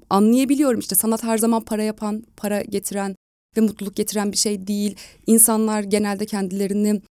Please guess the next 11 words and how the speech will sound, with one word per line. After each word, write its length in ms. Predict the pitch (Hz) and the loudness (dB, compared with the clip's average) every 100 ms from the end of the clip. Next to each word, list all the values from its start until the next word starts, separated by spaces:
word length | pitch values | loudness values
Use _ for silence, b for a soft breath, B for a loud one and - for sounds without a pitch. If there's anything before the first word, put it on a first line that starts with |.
| _ | _
ifade 360 | 208 220 208 202 | -6 -2 0 0
etmek 300 | - 208 - | -2 -4 -2
için 280 | - 208 - | -2 -2 -2
özellikle 280 | 185 185 190 | -2 -2 -4
işte 160 | - | -6
acılarını 420 | - 175 180 180 185 | -4 -2 -2 0 -2
ifade 360 | 170 185 175 | -2 -4 -4
etmeyi 480 | 185 - 185 175 175 - _ | -4 -2 0 2 0 -4 _
tercih 320 | - 190 175 | -2 0 0
ediyor 220 | 175 170 175 | 0 0 -2
olabilirler 580 | 180 180 170 170 175 | -2 -2 -4 -4 -6